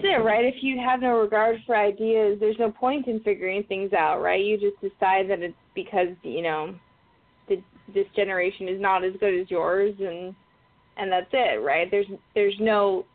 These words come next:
there's no helping them. I mean, if you have no regard for idea, there's, there's, you know, it, it probably doesn't even occur to one to figure out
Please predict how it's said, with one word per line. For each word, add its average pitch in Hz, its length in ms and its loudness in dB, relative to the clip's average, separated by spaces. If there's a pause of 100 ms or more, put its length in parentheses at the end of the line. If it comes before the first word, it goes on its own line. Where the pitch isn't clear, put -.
(120)
there's 226 200 0
no 240 200 0
helping 247 560 -2
them. 226 600 -4 (560)
I 214 80 0
mean, 208 200 -2
if 202 60 -10
you 226 120 -2
have 220 180 0
no 226 80 -2
regard 202 440 0
for 196 100 0
idea, 185 380 0
there's, 185 220 -4 (220)
there's, 214 180 0 (960)
you 208 120 -4
know, 170 260 -2
it, 240 260 -2
it 220 220 -2
probably 208 420 -2
doesn't 202 220 -4
even 202 240 -4
occur 277 300 -2
to 269 80 0
one 185 340 -2
to 180 220 -6 (960)
figure 196 240 2
out - 300 0